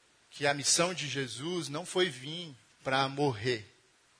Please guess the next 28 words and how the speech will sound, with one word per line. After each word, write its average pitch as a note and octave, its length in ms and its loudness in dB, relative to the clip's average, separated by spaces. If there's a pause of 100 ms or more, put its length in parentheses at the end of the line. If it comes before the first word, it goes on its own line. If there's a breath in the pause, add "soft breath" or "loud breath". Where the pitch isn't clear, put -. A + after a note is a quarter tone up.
(880)
Ele A#2 160 -10
faz D3 440 0
isso, A2 340 -4
é G#2+ 340 -4
parte - 360 -2
da C3+ 100 -4
sua - 180 -2
missão. A#2+ 420 -6 (800 soft breath)
Mas A2+ 120 -4
a B2+ 60 4
missão C3+ 260 2
de C#3+ 140 0
Jesus C3 520 -2
é B2+ 100 8
vir C#3+ 420 -2
e C#3+ 40 -2
nos D3 180 -2
trazer B2+ 340 -2
pra C#3 140 -2
esse C#3 180 -4
lugar B2+ 440 0
onde C3 200 0
a A#2+ 40 2
gente B2 340 -2
chama A#2+ 400 -2
Deus A#2+ 300 -6
de A#2+ 100 -12
Pai. G2 340 -8